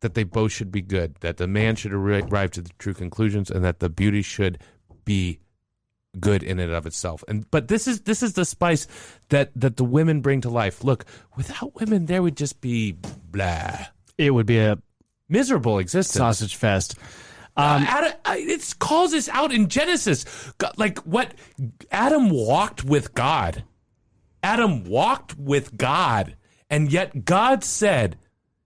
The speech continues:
Speaker 1: "It is not good for him to be alone." And then he gave this beautiful gift of woman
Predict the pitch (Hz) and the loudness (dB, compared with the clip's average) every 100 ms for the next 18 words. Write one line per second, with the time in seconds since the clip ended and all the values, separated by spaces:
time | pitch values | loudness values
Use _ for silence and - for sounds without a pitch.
0 | _ - 190 196 143 175 196 190 127 180 | _ 2 4 4 4 2 2 0 2 4
1 | 185 - 170 165 156 - 131 - 151 - | 4 4 4 4 2 0 -4 -2 -4 0
2 | 131 127 131 101 82 - _ _ _ _ | 2 4 4 2 -2 -14 _ _ _ _
3 | _ _ _ _ _ _ _ _ _ _ | _ _ _ _ _ _ _ _ _ _
4 | _ _ _ _ _ - 156 160 170 - | _ _ _ _ _ -2 0 0 -2 -4
5 | 170 - - 208 - 196 - - 165 170 | -12 -10 -8 -8 -8 -10 -10 -8 -6 -4
6 | - 156 - 151 - - - - - - | -8 -10 -6 -6 -6 -16 -20 -20 -8 -2
7 | 139 117 143 185 131 87 | -2 -2 0 2 2 0